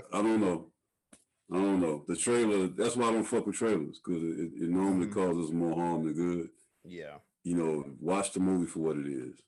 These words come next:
Speaker 1: I don't,
Speaker 2: Yeah.
Speaker 1: I don't really, I don't really do the trailer thing. But yeah, the trailer kinda stirred up a lot of crazy conversation.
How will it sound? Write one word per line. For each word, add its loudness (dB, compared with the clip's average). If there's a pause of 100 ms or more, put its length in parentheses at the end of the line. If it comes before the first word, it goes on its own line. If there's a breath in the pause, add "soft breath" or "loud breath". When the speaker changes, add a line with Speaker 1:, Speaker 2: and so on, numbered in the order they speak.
(240)
Speaker 1:
I -6
don't, 0
Speaker 2:
Yeah. -6
Speaker 1:
I -2
don't 0
really, -2
I -4
don't -2
really -6
do -18
the -14
trailer -10
thing. -18 (380 soft breath)
But 2
yeah, 4
the 4
trailer 4
kinda 2
stirred 0
up -2
a -2
lot -2
of -6
crazy -6
conversation. -12